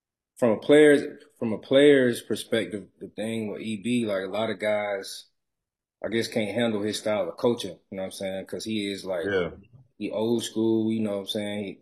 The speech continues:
Speaker 1: hard, hard-nosed type of dude. And, you know what
Speaker 2: I
Speaker 1: I'm saying?
Speaker 2: heard, I heard he be getting, you know what I mean? He be getting on boys, you know what I
Speaker 1: Yeah,
Speaker 2: mean?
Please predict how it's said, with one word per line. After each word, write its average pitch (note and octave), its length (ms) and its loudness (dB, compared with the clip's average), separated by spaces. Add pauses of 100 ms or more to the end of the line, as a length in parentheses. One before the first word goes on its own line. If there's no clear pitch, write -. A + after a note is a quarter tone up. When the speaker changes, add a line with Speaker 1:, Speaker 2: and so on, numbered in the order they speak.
Speaker 1:
hard, A2+ 340 -2 (160)
hard-nosed A2 680 -2
type G2 180 -2
of G2 80 -14
dude. A2+ 380 -2
And, F#2 240 -8 (580)
you F#2 80 -8
know G2 60 -2
what F#2 80 2
Speaker 2:
I - 20 0
Speaker 1:
I'm - 20 -6
saying? - 60 -2
Speaker 2:
heard, B2 380 6
I F#2+ 60 4
heard B2 400 4
he G#2+ 80 -8
be G#2 120 -6
getting, G2+ 420 0
you G2+ 60 0
know G#2+ 80 4
what A2 60 2
I - 40 0
mean? A2 140 0
He B2 80 -4
be A#2+ 80 -2
getting G2 240 0
on B2 220 2
boys, E2+ 460 -2
you E2+ 80 -6
know F#2+ 60 0
what G#2 100 4
I - 20 2
Speaker 1:
Yeah, A2 160 0
Speaker 2:
mean? A2+ 200 -8